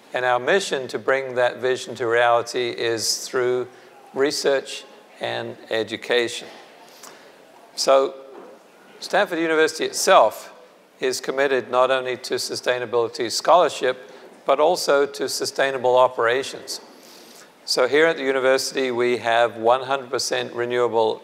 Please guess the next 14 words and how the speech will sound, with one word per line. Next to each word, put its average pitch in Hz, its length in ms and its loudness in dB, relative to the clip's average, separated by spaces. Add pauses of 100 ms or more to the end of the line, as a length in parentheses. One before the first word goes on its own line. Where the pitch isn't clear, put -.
electricity 127 600 0
supply, 127 640 2 (560)
a 123 120 -2
fleet 143 580 -2
of 110 380 -2
all-electric 127 760 2
buses, 131 580 2 (500)
as 127 200 0
well 139 200 6
as 147 140 2
aggressive 127 520 0
programs 120 520 0
to 127 140 -2
improve 127 520 0